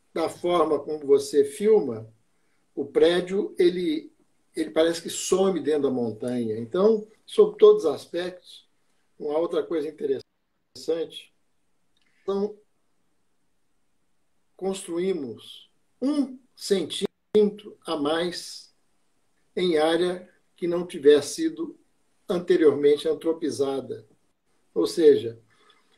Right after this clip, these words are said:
todo o, o aumento eventual de área legal foi feito em área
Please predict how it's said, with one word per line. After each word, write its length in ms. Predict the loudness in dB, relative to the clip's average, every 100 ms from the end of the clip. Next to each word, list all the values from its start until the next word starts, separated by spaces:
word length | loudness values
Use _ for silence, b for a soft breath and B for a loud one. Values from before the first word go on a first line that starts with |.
| _ _ 6
todo 320 | 8 8 4
o, 540 | 0 -4 -8 -6 -8 -12 _ _ _ _ _
o 240 | -14 -6
aumento 480 | -4 -4 -6 -8 -6
eventual 720 | -8 -8 -12 -16 _ -4 -4 -4
de 120 | -6
área 500 | -4 -4 -4 -10 -16 _ _ _ _ _ _ _ -2
legal 440 | 2 2 -2 -8 _ _ _ _
foi 220 | -6 -6
feito 600 | -4 -2 -2 -2 -10 -14 _ _ _ _ _ _ _ _ _ _
em 440 | -4 -2 -2 -4 -16 _ _ _ _ _
área 500 | -6 -4 -2 -2 -4